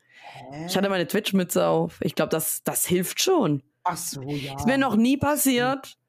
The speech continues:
Speaker 2: seitdem ich die Twitch-Mütze hab. Noch, also, ja, klar, bei Dretaco damals,
Speaker 1: Mhm.
Speaker 2: Japantag.
Speaker 1: Stimmt.
Speaker 2: Aber ansonsten noch nie.
Speaker 1: Mhm. Ja,
Speaker 2: Dass
Speaker 1: jetzt
Speaker 2: du beim
Speaker 1: wohl.
Speaker 2: Japantag angesprochen wirst, okay, das ist klar, aber so?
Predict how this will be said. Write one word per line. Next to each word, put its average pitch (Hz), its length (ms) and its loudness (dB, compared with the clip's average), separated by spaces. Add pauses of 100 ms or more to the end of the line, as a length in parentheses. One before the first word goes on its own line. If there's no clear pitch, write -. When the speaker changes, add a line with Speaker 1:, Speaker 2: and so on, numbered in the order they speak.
(140)
Speaker 2:
seitdem 214 320 2
ich 220 80 2
die 202 100 0
Twitch-Mütze 180 580 0
hab. 175 200 0
Noch, 196 160 0
also, 170 380 0
ja, 160 180 2
klar, 175 440 0
bei 180 100 0
Dretaco 160 920 0
damals, 202 400 0
Speaker 1:
Mhm. - 60 4
Speaker 2:
Japantag. 165 580 0 (340)
Speaker 1:
Stimmt. 165 180 -2
Speaker 2:
Aber 180 80 0
ansonsten 220 380 0
noch 175 160 0
nie. 175 300 2 (600)
Speaker 1:
Mhm. 180 460 -8 (1400)
Ja, 214 80 -2
Speaker 2:
Dass - 20 2
Speaker 1:
jetzt 175 140 0
Speaker 2:
du 175 40 -12
beim 185 140 2
Speaker 1:
wohl. 185 60 4
Speaker 2:
Japantag 240 520 0
angesprochen 233 480 2
wirst, 226 180 0
okay, 208 360 2
das 156 160 2
ist 202 140 0
klar, 170 280 2
aber 147 380 2
so? 151 400 0